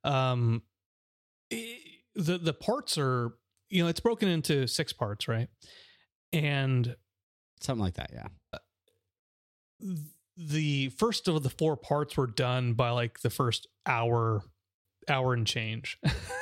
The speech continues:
Speaker 1: <laughs> And, uh, and then, like, the
Speaker 2: Yeah.
Speaker 1: last parts were,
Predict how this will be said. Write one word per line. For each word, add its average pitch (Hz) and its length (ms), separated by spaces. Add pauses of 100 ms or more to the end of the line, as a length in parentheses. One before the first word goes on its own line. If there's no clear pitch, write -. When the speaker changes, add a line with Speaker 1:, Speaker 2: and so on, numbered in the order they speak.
Speaker 1:
<laughs> 143 80 (720)
And, 151 260
uh, 123 360 (300)
and 156 240
then, 160 280
like, 165 160
the 165 80
Speaker 2:
Yeah. 151 60
Speaker 1:
last 165 260
parts 120 280
were, 117 480